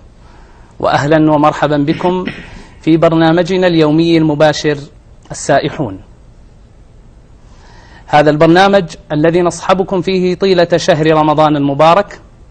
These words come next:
مع فضيلة الشيخ صالح بن عواد المغامسي، إمام وخطيب مسجد قباء، ومدير عام مركز وبحوث، بحوث ودراسات المدينة المنورة.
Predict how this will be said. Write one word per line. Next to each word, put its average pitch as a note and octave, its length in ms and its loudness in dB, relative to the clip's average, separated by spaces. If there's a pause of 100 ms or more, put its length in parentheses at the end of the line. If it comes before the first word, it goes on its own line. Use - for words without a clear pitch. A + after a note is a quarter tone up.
(140)
مع A#2 160 -4
فضيلة D#3 420 0
الشيخ F3 600 -2 (420)
صالح F#3 460 2
بن E3+ 140 -2
عواد E3 360 2
المغامسي، C#3+ 580 -4 (1300)
إمام F3+ 680 2
وخطيب F#3 840 0
مسجد F#3 540 -4
قباء، E3 460 -4 (1120)
ومدير D#3+ 480 -2
عام F#3+ 500 -2 (300)
مركز F#3 600 -4
وبحوث، F#3 640 -6 (640)
بحوث F#3+ 440 -4
ودراسات F#3+ 760 0
المدينة E3 480 -4
المنورة. C3 580 -8